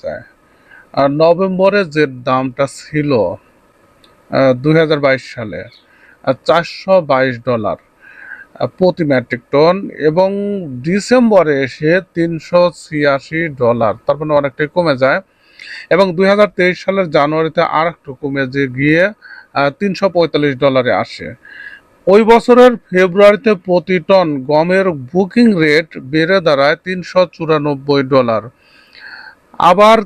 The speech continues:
তেইশ সালের, আহ, ফেব্রুয়ারিতে দামটা কিন্তু বেড়ে যায়। আহ, জানুয়ারিতে তিনশো পঁয়তাল্লিশ ডলার ছিল এবং, আহ, ফেব্রুয়ারিতে এসে তিনশো চুরানব্বই ডলার। এরপর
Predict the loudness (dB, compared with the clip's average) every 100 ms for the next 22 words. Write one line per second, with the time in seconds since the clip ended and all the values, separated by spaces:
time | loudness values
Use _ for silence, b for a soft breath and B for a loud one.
0 | -2 2 2 2 -6 -2 0 4 4 2
1 | -2 -2 0 0 0 -6 -20 _ _ _
2 | _ -12 0 2 4 2 2 0 -8 -8
3 | -4 -2 -2 -2 -4 -4 -10 -4 -2 -2
4 | -6 -8 -8 _ B B B -6 -2 0
5 | 2 0 2 2 2 0 0 -6 -2 -2
6 | 0 -2 0 -2 -2 -2 0 2 0 -2
7 | -4 0 0 0 -2 0 -2 -4 B B
8 | B B B B -2 -2 -2 -2 0 4
9 | 4 4 0 0 0 0 0 0 -8 -8
10 | -2 -2 -2 -2 -2 -2 -4 -4 -2 -2
11 | -2 -4 -8 _ B B B B B 2
12 | 4 2